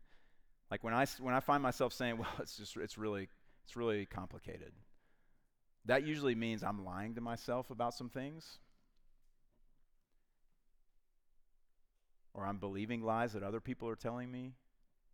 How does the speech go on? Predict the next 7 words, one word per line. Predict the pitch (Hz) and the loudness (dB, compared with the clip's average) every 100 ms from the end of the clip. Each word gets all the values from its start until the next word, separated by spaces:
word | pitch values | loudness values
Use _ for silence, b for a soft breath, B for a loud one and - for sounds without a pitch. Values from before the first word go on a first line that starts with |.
| _ _ _ _ - - - _ _ | _ _ _ _ -20 -20 -20 _ _
But | 104 | -6
I | |
just | 104 | -2
thought, | 113 101 | -2 -2
you | 120 | -2
know, | 127 | -2
simplicity | - - - 123 113 - 160 - 131 110 | -4 -10 -8 -8 -6 -4 -4 -4 -4 -4